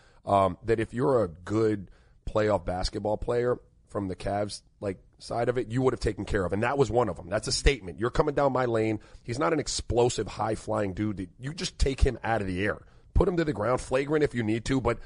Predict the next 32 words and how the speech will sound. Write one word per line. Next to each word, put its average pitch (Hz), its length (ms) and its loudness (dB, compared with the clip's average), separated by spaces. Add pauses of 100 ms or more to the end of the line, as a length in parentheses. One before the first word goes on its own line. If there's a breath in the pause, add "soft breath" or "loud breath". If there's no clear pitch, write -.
(180 soft breath)
that's 127 240 -2
not 147 200 0
going 127 180 2
to 104 80 -2
happen 110 280 0
in 98 120 2
our 92 100 0
house 101 240 0
today. 85 240 -6 (340 soft breath)
And 117 120 2
I 135 60 2
always 170 200 2
say - 160 -4
this 139 180 0
about 107 360 2 (380)
LeBron's 107 400 2
teams, 107 260 0
and 101 100 0
this 117 140 -2
is 131 80 -2
when 123 100 0
you're 110 80 -2
playing 107 240 -2
with 98 120 -6
fire 92 360 -2
when 87 160 -4
you've 87 120 -8
got 95 160 -6
LeBron 92 280 -4
on 87 80 -2
your 85 100 -8
team. 87 260 -8